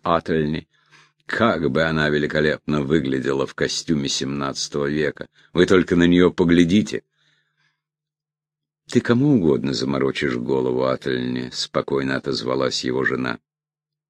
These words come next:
Ей, наконец, удалось застегнуть перчатки. Уходя, она сказала Филиппу с доброй, немного смущённой улыбкой:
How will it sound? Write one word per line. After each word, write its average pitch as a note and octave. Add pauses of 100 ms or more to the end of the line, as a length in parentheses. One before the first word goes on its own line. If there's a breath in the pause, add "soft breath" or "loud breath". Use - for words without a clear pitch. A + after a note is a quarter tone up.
(160)
Ей, E2
наконец, C#2
удалось B1+
застегнуть B1
перчатки. - (380 soft breath)
Уходя, D2+
она E2+
сказала C#2+
Филиппу C#2
с A1+
доброй, D2+
немного C2+
смущённой C2+
улыбкой: C2